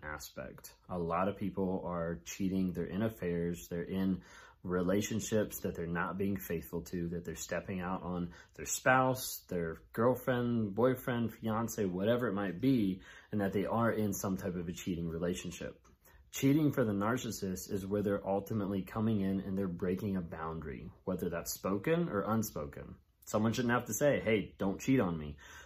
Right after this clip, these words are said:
but that is a boundary there. Like, "Hey, don't cheat."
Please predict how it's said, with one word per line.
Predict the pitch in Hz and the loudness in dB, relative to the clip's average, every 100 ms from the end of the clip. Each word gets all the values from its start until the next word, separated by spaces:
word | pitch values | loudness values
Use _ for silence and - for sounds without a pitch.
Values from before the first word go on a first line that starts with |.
| - | -4
but | 98 | 4
that | 98 | 6
is | 107 | 6
a | 98 | 6
boundary | 87 90 87 | 2 2 0
there. | 87 120 101 - - _ | 4 4 4 -2 -14 _
Like, | 82 76 | -10 -2
"Hey, | 110 95 73 - | 0 0 0 -8
don't | 92 90 | -4 -2
cheat." | 85 123 95 - | -2 0 0 -2